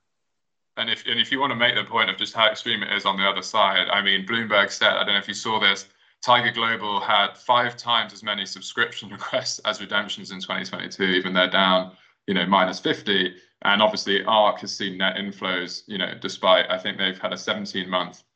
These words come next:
seventy percent drawdown. So, like, you know, the, the, the capital's still going there. At some point,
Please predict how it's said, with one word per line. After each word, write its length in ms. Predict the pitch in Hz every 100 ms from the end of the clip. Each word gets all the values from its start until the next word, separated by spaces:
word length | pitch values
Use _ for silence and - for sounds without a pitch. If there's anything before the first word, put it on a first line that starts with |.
| _ -
seventy 400 | - 110 98 95
percent 420 | 92 - 92 -
drawdown. 500 | 110 110 95 76 -
So, 200 | - 104
like, 240 | 104 92
you 60 | 110
know, 140 | 98
the, 100 | 95 117
the, 160 | 120
the 120 | -
capital's 400 | - 160 165 127
still 180 | - 127
going 380 | 104 120 120 107
there. 320 | 95 90 92 - _ _ -
At 100 | 101
some 300 | - 143 139
point, 400 | 123 120 110